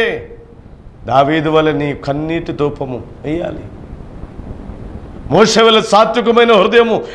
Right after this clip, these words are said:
నీలో ఉండాలి. ఉండగలిగితేనే దేవుడు ఆ దైవ సంబంధమైన ఆశీర్వాదాన్ని నీకు అనుగ్రహిస్తాడు. ఆమేన్ చెప్పండి. దేవునికి స్తోత్రం.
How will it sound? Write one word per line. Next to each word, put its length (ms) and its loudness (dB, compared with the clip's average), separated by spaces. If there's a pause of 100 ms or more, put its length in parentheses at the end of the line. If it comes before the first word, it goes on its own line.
నీలో 260 4
ఉండాలి. 560 4 (1300)
ఉండగలిగితేనే 760 0
దేవుడు 500 -2 (240)
ఆ 60 0
దైవ 300 4
సంబంధమైన 580 0
ఆశీర్వాదాన్ని 680 0 (340)
నీకు 160 -4
అనుగ్రహిస్తాడు. 680 0 (720)
ఆమేన్ 240 2
చెప్పండి. 400 0 (1200)
దేవునికి 340 4
స్తోత్రం. 680 -2